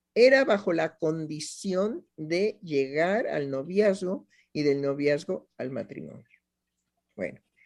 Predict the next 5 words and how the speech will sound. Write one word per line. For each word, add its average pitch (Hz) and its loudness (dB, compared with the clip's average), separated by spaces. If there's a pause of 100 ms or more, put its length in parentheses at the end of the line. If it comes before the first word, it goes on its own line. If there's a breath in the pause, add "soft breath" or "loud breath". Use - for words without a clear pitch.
(120)
eso 254 4
está, 277 0 (280)
eh, 170 -4
eh, 165 -2
ahora 190 2